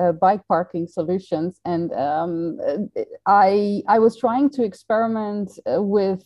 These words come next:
the fact that you need to use that type of technology, the bike parking pole, to, um, to put your bike next to the train station. And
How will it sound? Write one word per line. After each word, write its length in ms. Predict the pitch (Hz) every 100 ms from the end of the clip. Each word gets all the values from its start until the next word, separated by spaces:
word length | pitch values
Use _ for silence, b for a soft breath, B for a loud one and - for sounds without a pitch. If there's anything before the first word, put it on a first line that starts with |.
| -
the 240 | 180 190 196
fact 380 | - 196 202 226
that 200 | 208 208
you 180 | 202
need 260 | 202 202 202
to 100 | 220
use 360 | 202 220 214 -
that 180 | 208 202 _ _
type 240 | 214 190 214
of 140 | 202
technology, 640 | 180 - 185 190 196 208
the 120 | 190 175
bike 340 | 180 180 180
parking 400 | 175 175 185 185
pole, 380 | - 214 185 185
to, 640 | 185 - 180 180 175 175 -
um, 500 | 160 160 160 170 165 -
to 100 | 202
put 220 | - -
your 160 | 202 190
bike 320 | 190 180 -
next 220 | 180 -
to 100 | 202
the 100 | 180
train 260 | 180 262 240
station. 640 | - 214 208 - 196 196
And 360 | - 180 170 175